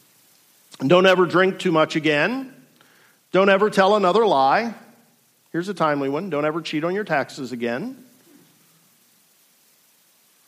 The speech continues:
Don't ever look at another inappropriate picture online again.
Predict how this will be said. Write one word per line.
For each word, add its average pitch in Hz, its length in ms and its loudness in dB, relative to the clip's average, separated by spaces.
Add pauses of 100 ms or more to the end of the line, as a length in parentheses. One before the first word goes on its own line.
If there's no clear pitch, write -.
(180)
Don't 180 180 4
ever 196 200 4
look 196 220 2
at 190 60 2
another 190 360 2
inappropriate 196 600 -2
picture 202 340 -4
online 185 380 -2
again. 160 600 -6